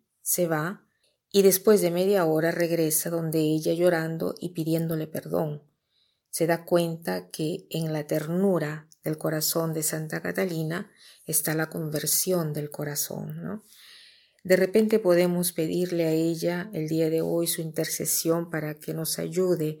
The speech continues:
eh, a escoger una sola cosa con la cual podemos afrontar todo,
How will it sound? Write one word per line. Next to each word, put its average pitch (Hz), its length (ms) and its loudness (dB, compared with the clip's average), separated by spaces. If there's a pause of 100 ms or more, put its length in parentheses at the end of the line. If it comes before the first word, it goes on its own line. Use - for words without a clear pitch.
(640)
eh, 156 400 -2
a 160 140 0
escoger 202 720 0 (320)
una 208 300 4
sola 190 360 0
cosa 156 440 0
con 156 180 -4
la 156 140 -4
cual 160 280 -2
podemos 165 520 0
afrontar 156 600 -6
todo, 160 560 -6